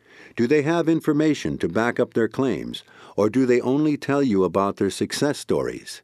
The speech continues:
Second question. Have any recognized medical authorities endorsed these stories about complementary or alternative therapies? Question three.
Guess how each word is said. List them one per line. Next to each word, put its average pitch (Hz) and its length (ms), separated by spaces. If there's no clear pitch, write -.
Second 131 440
question. 69 540
Have 95 200
any 165 240
recognized 120 720
medical 107 400
authorities 92 680
endorsed 120 600
these 87 200
stories 85 480
about 110 380
complementary 95 760
or 95 280
alternative 107 640
therapies? 113 640
Question 113 480
three. 113 460